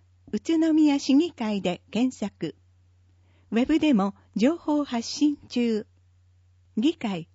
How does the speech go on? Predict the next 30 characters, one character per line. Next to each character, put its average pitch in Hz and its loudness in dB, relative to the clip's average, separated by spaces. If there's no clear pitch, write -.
ホ 302 2
ー - 2
ム 330 2
ペ 294 0
ー 190 0
ジ。 143 -8
Facebook 311 -4
ペ 302 0
ー 202 -2
ジ。 - -10
二 262 2
次 330 -2
元 208 -4
バ 233 -6
ー - -20
コ 302 0
ー 294 0
ド 269 2
表 254 0
示 240 -2
あ 220 -4
り。 - -8
奥 339 -4
付 339 -2
け - -
情 320 0
報 196 -4
終 233 -2
わ 240 -4
り。 196 -6